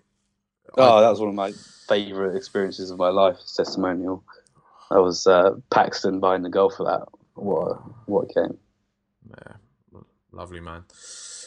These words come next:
Speaker 2: Um, Bowels of Ollie. See what he's done there. Um, at Ollie X Core asks,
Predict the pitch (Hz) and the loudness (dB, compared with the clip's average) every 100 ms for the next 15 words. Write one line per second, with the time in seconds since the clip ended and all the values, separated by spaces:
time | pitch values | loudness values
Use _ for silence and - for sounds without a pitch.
0 | _ - 104 107 107 110 110 _ _ - | _ -6 -2 0 0 -6 -12 _ _ -16
1 | - _ _ _ _ _ _ _ - 127 | -16 _ _ _ _ _ _ _ -2 0
2 | 127 123 110 113 107 104 92 87 90 _ | 0 -2 -4 -6 -4 -4 -4 -8 -12 _
3 | _ _ _ _ _ - - - - 82 | _ _ _ _ _ -20 -18 -18 -16 -16
4 | 82 82 - _ _ 90 87 87 87 90 | -16 -18 -20 _ _ -10 -6 -6 -8 -12
5 | 107 _ 95 92 95 92 90 87 - - | -18 _ -6 -6 -6 -8 -6 -6 -10 -12
6 | 87 82 85 - 90 85 87 - - | -12 -12 -14 -10 -6 -4 -6 -10 -16